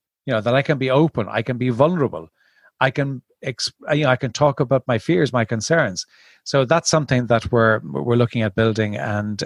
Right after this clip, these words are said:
um, doing that kind of kicking off the intentions that we kick that off on June the first.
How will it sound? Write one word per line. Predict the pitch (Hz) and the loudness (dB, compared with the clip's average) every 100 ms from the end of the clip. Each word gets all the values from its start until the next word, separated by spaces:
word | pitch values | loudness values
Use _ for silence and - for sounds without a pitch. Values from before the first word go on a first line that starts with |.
| - | -2
um, | 107 104 104 104 | 0 0 -2 -2
doing | 120 113 | 0 2
that | 107 101 | 2 0
kind | 110 101 | -2 -4
of | 90 _ - - - - | -6 _ -20 -20 -16 -2
kicking | 123 123 | 2 4
off | 110 | 4
the | 120 | 4
intentions | 107 120 107 104 | 2 2 0 -2
that | 101 | -4
we | 95 | -2
kick | 117 - | -4 0
that | 104 | 2
off | 101 101 104 | 2 2 -2
on | 101 101 - | -6 -8 -4
June | 113 104 | -2 -2
the | |
first. | 95 95 92 - | -4 -6 -4 -8